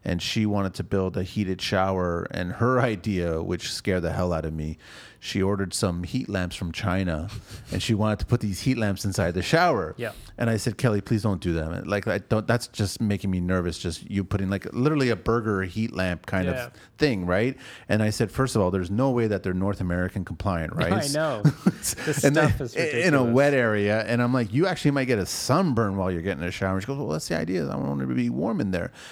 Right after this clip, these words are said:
Speaker 1: And that's how I came up with the idea about putting Ditra heat on the vertical.
Speaker 2: Yeah.
Speaker 1: And now through internal,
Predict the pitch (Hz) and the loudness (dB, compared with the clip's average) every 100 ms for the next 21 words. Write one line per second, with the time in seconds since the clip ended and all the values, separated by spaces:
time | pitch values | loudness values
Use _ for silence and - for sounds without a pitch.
0 | - 107 120 147 156 131 113 117 113 104 | -6 0 2 2 2 0 2 0 0 -2
1 | - 104 101 107 104 101 - 107 98 101 | -2 0 2 0 0 -2 -2 -2 -2 -2
2 | 113 - 101 90 185 196 - 98 98 95 | -4 -2 -2 0 -2 -2 -4 -2 -2 0
3 | 92 131 220 269 - - 123 - 123 101 | -2 -2 -2 -2 -4 -6 -8 -6 -4 -4
4 | - - - - _ - 135 135 127 123 | -8 -20 -20 -20 _ 0 2 4 2 2
5 | 117 - - _ - - - - - 160 | 0 -4 -12 _ -20 -20 -20 -6 0 2
6 | 127 101 - 107 120 156 196 | 2 -2 0 0 2 2 0